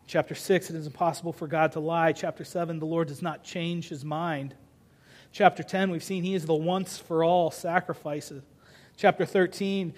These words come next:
he promises to never leave us or forsake us. He is the same yesterday, today, and forever.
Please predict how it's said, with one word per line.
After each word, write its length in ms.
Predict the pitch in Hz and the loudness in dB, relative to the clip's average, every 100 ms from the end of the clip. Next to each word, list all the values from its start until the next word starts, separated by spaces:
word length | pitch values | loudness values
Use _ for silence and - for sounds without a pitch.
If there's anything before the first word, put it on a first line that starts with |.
| - | -16
he 140 | _ - | _ -6
promises 460 | 202 185 190 180 | 0 2 0 -4
to 100 | - | -4
never 280 | 160 175 170 | 0 0 0
leave 300 | 156 190 180 | 0 -2 0
us 240 | 180 170 180 | -2 -2 -6
or 80 | |
forsake 480 | - 151 - 180 175 | -8 -10 -2 -2 0
us. 380 | 165 - - - _ _ _ _ _ | -4 -4 -14 -20 _ _ _ _ _
He 100 | 175 | -4
is 80 | |
the 80 | 160 | -4
same 280 | - 185 175 | -4 -4 -2
yesterday, 400 | 180 - 180 170 | -4 -4 -4 -4
today, 380 | 165 160 180 175 | -4 -4 -2 -2
and 180 | 160 143 _ _ _ _ | -6 -12 _ _ _ _
forever. 540 | - 165 156 170 135 | -6 0 2 0 -4